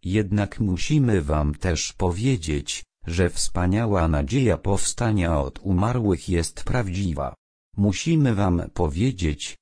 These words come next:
że teraźniejsze słowa i postępowanie ludzi będą miały swoje znaczenie, czyli wpływ na ich przyszłość, bez względu na to, czy będą się oni zaliczać do owych nielicznych,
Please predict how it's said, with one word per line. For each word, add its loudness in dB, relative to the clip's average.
że 2
teraźniejsze 0
słowa 2
i -2
postępowanie 0
ludzi 0
będą 4
miały 2
swoje 0
znaczenie, 0
czyli -2
wpływ -2
na 2
ich -6
przyszłość, -4
bez 0
względu 0
na 0
to, -2
czy 2
będą 2
się 0
oni 4
zaliczać -2
do 0
owych 0
nielicznych, -4